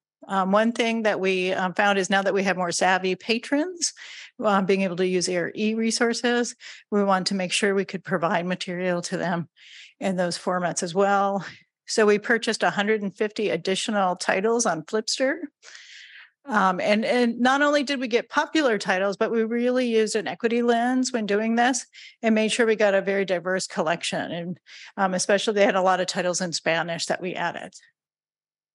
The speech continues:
Some of you may remember we used to have The Economist, but then R B Digital left the library market. We weren't able to get,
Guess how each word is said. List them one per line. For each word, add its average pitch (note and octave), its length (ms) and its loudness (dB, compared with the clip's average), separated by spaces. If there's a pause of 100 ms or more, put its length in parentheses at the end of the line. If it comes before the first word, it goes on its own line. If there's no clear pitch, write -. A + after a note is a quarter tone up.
(580)
Some A3+ 200 4
of G#3+ 120 2
you A3 120 2
may G#3 240 4
remember G3+ 460 0
we F3+ 100 -6
used G3+ 420 -2
to C#4+ 80 0
have C4+ 360 0
The B3+ 100 0
Economist, A3 800 -2 (340)
but G#3+ 160 2
then G#3 160 2
R G#3+ 160 4
B G#3+ 160 0
Digital G#3 460 0
left F3+ 320 -2
the G3+ 100 2
library F3+ 400 0
market. D#3+ 480 -4
We G3 260 -6 (100)
weren't G#3 220 2
able F#3+ 220 -2
to F#3+ 80 -2
get, G3+ 320 -2